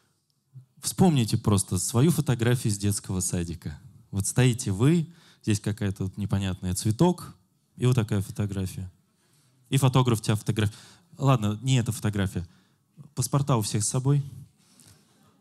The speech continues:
Просто откройте паспорт. Я с собой не взял паспорт.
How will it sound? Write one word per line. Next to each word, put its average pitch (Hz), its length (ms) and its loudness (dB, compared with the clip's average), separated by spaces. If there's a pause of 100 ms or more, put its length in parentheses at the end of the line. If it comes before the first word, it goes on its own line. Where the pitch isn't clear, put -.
Просто 165 320 4
откройте 139 420 2
паспорт. 110 540 0 (1900)
Я 147 120 2
с 165 60 2
собой 143 220 2
не 135 80 0
взял 123 240 0
паспорт. 107 360 -2